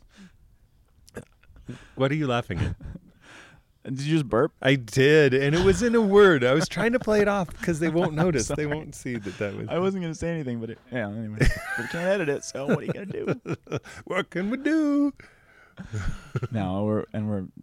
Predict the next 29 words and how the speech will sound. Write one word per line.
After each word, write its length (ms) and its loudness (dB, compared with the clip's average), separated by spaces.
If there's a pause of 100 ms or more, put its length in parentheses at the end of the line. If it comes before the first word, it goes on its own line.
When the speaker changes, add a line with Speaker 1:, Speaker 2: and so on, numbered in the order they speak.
(440)
Speaker 2:
yeah, 380 -6
it's 180 -14
just 160 -8
an 60 -2
exciting 420 -4
time. 300 -10
It's 160 -12
an 60 -16
exciting 360 -10
time 220 -10
to 60 -8
be 100 -8
a 40 -12
Catholic. 340 -14
It's 140 -18
an 40 -20
exciting 320 -10
time 260 -10
to 60 -8
be 180 -10 (880)
watching 260 -10
the 80 -6
world, 340 -6
and 200 -14
things 240 -8
are, 220 -6 (1300)
things 180 -10
are 40 -14
good. 360 -10